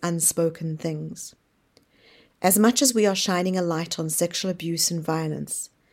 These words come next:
there is still so much that is hidden,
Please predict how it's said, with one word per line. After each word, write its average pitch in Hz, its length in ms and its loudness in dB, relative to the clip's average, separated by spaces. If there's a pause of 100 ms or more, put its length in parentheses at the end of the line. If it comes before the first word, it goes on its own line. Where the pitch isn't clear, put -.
(280)
there 196 140 2
is 202 120 6
still 214 220 4
so 214 460 6
much - 440 0
that 170 140 -2
is 160 160 0
hidden, 165 380 -2